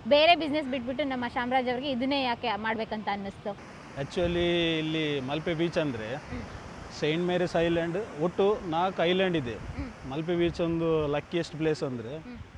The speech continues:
Speaker 2: ಫೋರ್ ಐಲ್ಯಾಂಡ್ಸ್ ಒಟ್ಟಿಗೆ ಇರುವಂಥ ಪ್ಲೇಸ್ ಇರೋದಂದ್ರೆ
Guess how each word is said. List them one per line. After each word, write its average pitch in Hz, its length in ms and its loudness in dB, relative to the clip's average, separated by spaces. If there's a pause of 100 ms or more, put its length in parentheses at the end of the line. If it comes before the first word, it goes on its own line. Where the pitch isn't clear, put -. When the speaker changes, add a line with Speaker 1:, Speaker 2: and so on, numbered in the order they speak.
(100)
Speaker 2:
ಫೋರ್ 175 240 4
ಐಲ್ಯಾಂಡ್ಸ್ 170 440 2 (400)
ಒಟ್ಟಿಗೆ 185 320 2
ಇರುವಂಥ 170 320 2
ಪ್ಲೇಸ್ 160 320 0
ಇರೋದಂದ್ರೆ 156 500 -2